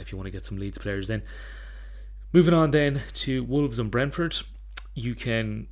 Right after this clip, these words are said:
go for the likes of Jimenez, Traore. Um, I still like the two of them as, as options for Wolves. Like I said, they look like they've turned a corner now. And with Brentford, Southampton and Newcastle in their next three, you can be sure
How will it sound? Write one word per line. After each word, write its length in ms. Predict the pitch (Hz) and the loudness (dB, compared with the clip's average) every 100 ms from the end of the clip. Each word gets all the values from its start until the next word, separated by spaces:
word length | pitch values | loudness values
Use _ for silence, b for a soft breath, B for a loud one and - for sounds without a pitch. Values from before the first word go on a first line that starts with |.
| - - | -12 -4
go 120 | 120 | -4
for 100 | - | -2
the 80 | 113 | -2
likes 220 | 107 - | 0 -2
of 100 | - | -4
Jimenez, 480 | 139 127 127 123 - | -2 0 0 -2 -2
Traore. 580 | 110 110 123 127 127 - B B B B | 0 2 2 2 0 -4 B B B B
Um, 460 | 104 104 104 101 - | -2 0 -2 -6 -6
I 60 | |
still 220 | - - 101 | -4 -2 -2
like 180 | 98 | -2
the 100 | - | -4
two 140 | 110 107 | -4 -2
of 60 | |
them 320 | 104 98 95 101 | -2 -4 -8 -10
as, 280 | 101 92 - | -10 -10 -10
as 140 | 113 98 | -8 -6
options 380 | 95 - 98 - | -6 -6 -8 -6
for 100 | 98 | -4
Wolves. 680 | 101 101 98 - - - - - - - | -2 -2 -2 -2 -2 -4 -10 -14 -10 -6
Like 180 | 101 92 | -6 -6
I 60 | |
said, 340 | - 104 101 - - - - - - | -4 -2 -2 -6 -8 -12 -14 -14 -6
they 100 | 104 | -4
look 220 | 101 - | -4 -6
like 140 | 98 - | -8 -8
they've 120 | - | -8
turned 220 | 104 95 | -6 -8
a 20 | |
corner 380 | - 107 104 101 | -6 -4 -2 -2
now. 220 | 107 101 B B B B | -2 -4 B B B B
And 160 | 98 92 | -4 -4
with 260 | 90 - - | -4 -6 0
Brentford, 360 | 113 101 107 | 0 0 -2
Southampton 520 | - 104 104 101 - | -2 -2 -2 -4 -4
and 140 | 101 98 | -4 -2
Newcastle 500 | 107 107 101 - 101 | -4 -4 -8 -6 -6
in 60 | |
their 120 | 92 92 | -6 -6
next 280 | 98 - | -6 -6
three, 360 | - 117 117 110 - - - - - - - - - | -4 2 2 0 -8 -18 -16 -16 -14 -14 -14 -14 -10
you 120 | 143 | -8
can 180 | - 104 | -6 -6
be 100 | 101 | -2
sure 540 | - 131 113 95 | 4 8 8 4